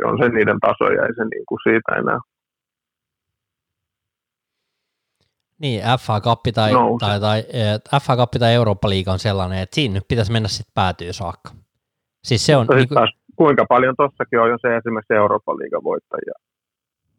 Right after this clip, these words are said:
Speaker 1: Onhan se Eurooppa-liigakaudenkin runko tossa vielä
Speaker 2: Mm.
Speaker 1: aika pitkälle, niin onhan ne jo voittanut. Niin voiko siihenkään taas vedota, että kyllä se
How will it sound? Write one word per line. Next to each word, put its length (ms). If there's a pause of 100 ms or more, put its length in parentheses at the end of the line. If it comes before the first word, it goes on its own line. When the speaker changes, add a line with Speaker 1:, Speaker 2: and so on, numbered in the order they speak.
(380)
Speaker 1:
Onhan 220
se 60 (300)
Eurooppa-liigakaudenkin 1400
runko 360
tossa 280
vielä 300 (500)
Speaker 2:
Mm. 240 (880)
Speaker 1:
aika 320
pitkälle, 400 (260)
niin 160 (160)
onhan 220
ne 80
jo 140
voittanut. 560 (1200)
Niin 120
voiko 200 (100)
siihenkään 380 (100)
taas 200
vedota, 380
että 220 (3750)
kyllä 120
se 120